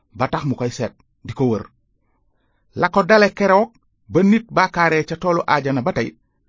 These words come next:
Yàllaa ngi koy seet. Wut googu Yàlla di wut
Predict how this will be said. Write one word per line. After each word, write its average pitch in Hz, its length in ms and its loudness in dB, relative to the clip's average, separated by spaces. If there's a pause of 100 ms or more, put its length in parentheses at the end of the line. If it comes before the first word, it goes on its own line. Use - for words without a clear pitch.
(300)
Yàllaa 139 380 2
ngi 127 120 -4
koy 104 180 -4
seet. - 240 -10 (960)
Wut 165 220 2
googu 208 280 4
Yàlla 202 280 2
di 151 100 0
wut 160 240 -2